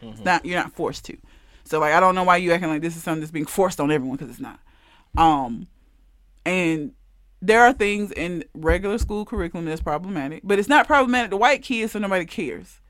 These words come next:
Speaker 1: Because, first of all, when this kid told me this shit, I was like, "Get the fuck outta here." I had to go look it up because I ain't never heard of that shit. <laughs>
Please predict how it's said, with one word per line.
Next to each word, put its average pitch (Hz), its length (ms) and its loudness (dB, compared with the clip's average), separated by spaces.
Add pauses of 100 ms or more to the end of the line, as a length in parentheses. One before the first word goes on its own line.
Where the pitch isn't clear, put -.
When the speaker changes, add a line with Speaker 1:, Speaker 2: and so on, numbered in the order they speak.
(420)
Speaker 1:
Because, 185 640 2
first 605 240 12
of - 40 6
all, 208 340 10
when 233 140 0
this 466 140 4
kid 262 280 2
told 320 260 6
me 269 60 -2
this 226 180 -2
shit, 262 160 -2
I 480 140 6
was 269 100 -2
like, 175 120 -2
"Get 480 100 0
the - 80 -4
fuck - 260 -4
outta 123 180 -4
here." 160 340 -4 (140)
I 285 80 4
had 349 120 8
to 349 60 -6
go 302 140 10
look 320 180 0
it 349 80 0
up 339 280 8
because 320 240 0
I 330 160 8
ain't 339 80 2
never 302 180 2
heard 277 180 4
of 247 60 0
that 233 140 2
shit. 302 360 -4 (340)
<laughs> - 20 -6